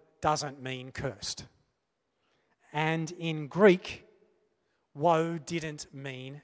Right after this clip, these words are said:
cursed. It was a word that, that we might use instead of saying, "Alas."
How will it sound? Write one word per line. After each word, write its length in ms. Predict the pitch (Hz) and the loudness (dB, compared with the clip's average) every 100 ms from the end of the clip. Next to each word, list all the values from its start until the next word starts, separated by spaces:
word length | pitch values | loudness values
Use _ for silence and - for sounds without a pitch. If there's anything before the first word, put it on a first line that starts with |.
| _ | _
cursed. 640 | - 180 113 - - - - _ _ _ _ _ _ _ _ _ _ - | 2 2 2 -8 -10 -12 -18 _ _ _ _ _ _ _ _ _ _ -6
It 60 | |
was 120 | 170 175 | -2 0
a 40 | |
word 480 | 165 190 190 180 165 | 2 4 6 6 4
that, 260 | 160 156 - - - _ _ _ _ - | 0 0 -6 -20 -20 _ _ _ _ -12
that 120 | 147 | -8
we 140 | 156 | -6
might 260 | 160 156 143 | -2 -2 -2
use 440 | 151 151 151 - - _ _ _ _ _ _ | -4 -4 -4 -8 -10 _ _ _ _ _ _
instead 300 | 175 - 165 | -10 -6 -4
of 80 | 160 | -4
saying, 340 | 160 151 156 - | -4 -4 -6 -8
"Alas." 720 | 165 180 131 - - - - | -10 -8 -12 -8 -4 -4 -6